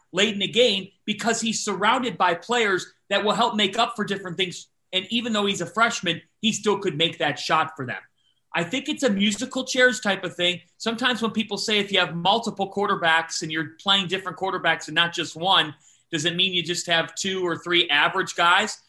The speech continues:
But I think uconn's deep enough where they actually could compensate for the loss of Bouknight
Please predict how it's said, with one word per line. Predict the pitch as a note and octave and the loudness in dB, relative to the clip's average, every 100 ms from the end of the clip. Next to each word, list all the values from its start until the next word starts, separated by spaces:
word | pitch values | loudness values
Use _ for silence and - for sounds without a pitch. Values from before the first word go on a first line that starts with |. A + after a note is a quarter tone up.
| _ - | _ -6
But | F#3 | -2
I | |
think | A#3+ C#4+ A3 | -2 -2 -4
uconn's | C4+ - A#3+ F#3+ | -4 2 2 0
deep | - A3 G#3 | -4 -6 -2
enough | F#3 E3+ | -2 0
where | D#3+ | 2
they | D#3 | 2
actually | F#3 G3 F#3 | 2 0 -8
could | F#3 D3+ | -8 -8
compensate | - F#3+ F#3+ F#3+ E3 - C#3 C3 _ _ - | -6 -4 -4 -4 -8 -4 -4 -4 _ _ -6
for | F3 | -2
the | D#3+ | 2
loss | E3 F3 - | 4 4 2
of | E3 | -6
Bouknight | - F#3 - D3+ C#3 | -4 -6 0 0 0